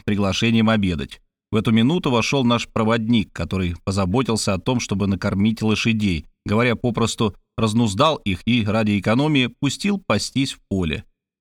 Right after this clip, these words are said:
Бедные животные должны были довольствоваться скудным мхом, растущим на скалах, и тощими приморскими травами,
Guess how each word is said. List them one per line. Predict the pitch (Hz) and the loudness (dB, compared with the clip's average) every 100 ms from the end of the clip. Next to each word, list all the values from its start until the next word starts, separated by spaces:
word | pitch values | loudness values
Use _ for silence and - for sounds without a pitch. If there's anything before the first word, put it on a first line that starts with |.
| _ | _
Бедные | - 123 120 120 | -2 0 2 2
животные | 110 117 143 151 120 113 | 2 0 0 0 0 2
должны | 107 110 151 | 2 2 0
были | 156 135 | 0 0
довольствоваться | 117 107 104 131 120 120 113 113 | 2 2 2 0 0 -2 -2 -2
скудным | 101 - 127 113 110 98 | -4 -2 0 2 2 2
мхом, | 95 147 165 147 - - | 0 -2 0 -4 -8 -4
растущим | 110 98 - 143 - 127 107 | -2 -2 0 0 0 0 0
на | 98 | 0
скалах, | 90 - 113 117 110 - | -2 -2 -2 0 -2 -4
и | 117 | -4
тощими | 117 123 120 - 107 | -2 0 0 0 0
приморскими | 95 104 104 110 - 107 | 0 0 0 0 -2 -2
травами, | 95 110 110 92 80 82 | 0 0 0 0 -2 -6